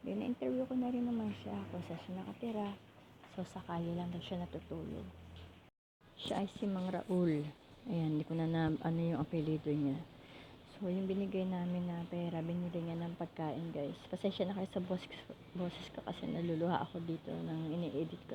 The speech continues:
to. Kasi bilang sa edad niya na ganyan, di ba, dapat nagpapahinga na siya sa bahay.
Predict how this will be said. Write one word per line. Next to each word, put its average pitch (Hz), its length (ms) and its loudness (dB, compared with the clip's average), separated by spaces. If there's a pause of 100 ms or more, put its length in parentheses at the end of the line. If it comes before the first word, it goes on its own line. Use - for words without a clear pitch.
(140)
to. 160 80 -4 (1040)
Kasi - 240 -4 (560)
bilang 180 320 2
sa - 80 -8
edad 180 320 -2
niya 185 240 -4
na 180 80 -4
ganyan, 180 480 0
di 175 80 -2
ba, 175 240 0
dapat 165 480 -4
nagpapahinga 151 800 -4
na 185 80 -2
siya - 160 -6
sa - 160 -6
bahay. 208 640 0